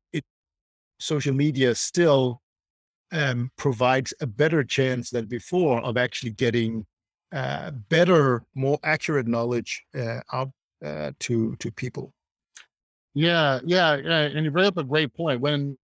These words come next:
Speaker 2: you know, whenever I'm thinking about, you know, censorship or, you know, whatever, I'm always thinking, like, "Who are we gonna put in charge of this, right? Who is the person who is going to be the arbiter of truth?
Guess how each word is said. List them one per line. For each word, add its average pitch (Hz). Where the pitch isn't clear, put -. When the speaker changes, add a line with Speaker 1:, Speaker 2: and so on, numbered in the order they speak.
Speaker 2:
you 160
know, 135
whenever 151
I'm 147
thinking 139
about, 123
you 123
know, 107
censorship 131
or, 113
you 123
know, 117
whatever, 135
I'm 151
always 208
thinking, 170
like, 127
"Who 240
are 247
we 180
gonna 151
put 131
in 110
charge 95
of 80
this, -
right? 127
Who 190
is 190
the 151
person 135
who 123
is 113
going 127
to 123
be 120
the 131
arbiter 147
of 117
truth? 98